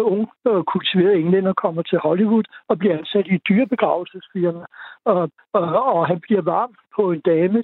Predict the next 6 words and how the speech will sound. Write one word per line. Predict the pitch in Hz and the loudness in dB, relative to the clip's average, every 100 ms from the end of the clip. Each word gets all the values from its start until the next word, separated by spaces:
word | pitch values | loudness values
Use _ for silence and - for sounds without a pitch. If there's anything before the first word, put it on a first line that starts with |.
| - | 0
der | 185 190 | 0 0
er | 180 202 175 | 0 0 -2
ansat | - 214 180 - _ - | -2 -2 -4 -14 _ -6
hos | 185 - - _ - | -6 -6 -14 _ -2
overbalsamøren | 165 180 233 240 190 - 220 185 185 202 175 | 0 2 0 -2 -2 0 -2 0 0 2 2
i | 220 | 2